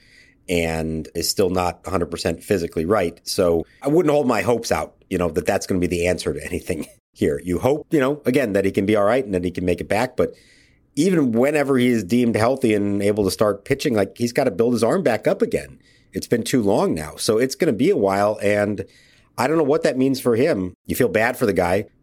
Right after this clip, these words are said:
but he's still here. And like I said, it's not like we're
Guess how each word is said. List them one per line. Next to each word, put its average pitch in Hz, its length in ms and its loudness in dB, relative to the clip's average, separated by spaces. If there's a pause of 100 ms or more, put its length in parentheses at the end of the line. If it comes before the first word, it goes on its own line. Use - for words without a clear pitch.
but 95 320 2
he's 240 180 0
still 127 200 2
here. 123 320 2
And 92 100 0
like 98 140 0
I - 40 0
said, 101 220 0
it's - 120 -10
not 107 100 0
like 104 180 -2
we're 95 220 2